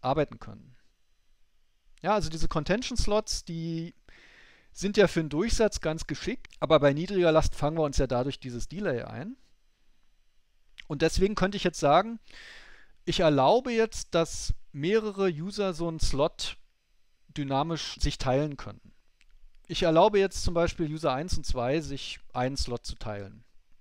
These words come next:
Dann kann da natürlich zwischen User eins und zwei eine Kollision stattfinden. Aber da die sich eben nicht den gesamten Übertragungszeitraum teilen, sondern nur einen bestimmten Slot,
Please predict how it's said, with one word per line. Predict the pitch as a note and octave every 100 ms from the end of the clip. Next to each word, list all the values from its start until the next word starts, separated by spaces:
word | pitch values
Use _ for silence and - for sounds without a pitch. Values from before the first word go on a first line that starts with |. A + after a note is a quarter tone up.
| - - - - - - -
Dann | D#3 F3
kann | - G#3+ F#3+
da | D3+ G3+
natürlich | C#4+ C4 - A#3 A3
zwischen | - F#3+ F3
User | F#3 F3 C#3+
eins | F3+ F#3
und | E3+
zwei | D#3 D3
eine | C3+
Kollision | - B2 A#2 A2+
stattfinden. | - A3 - A#2+ G#2+ F3 - _ _ - - - - - - _ _ -
Aber | D#3+ D#3
da | D#3+ G#3
die | F3+ F3+
sich | E3 -
eben | G3+ G3
nicht | F3 -
den | D#3+
gesamten | C#3 C3 A3+ E4
Übertragungszeitraum | F3+ D3 - A#2+ A#2 A#2 B2 G#2+ - G#2+ G#2+
teilen, | G#2 G2+ G#2+
sondern | A2+ B2
nur | C3 D3+
einen | C3
bestimmten | A#2+ - A#3+ F4 -
Slot, | C#3 - A2 - -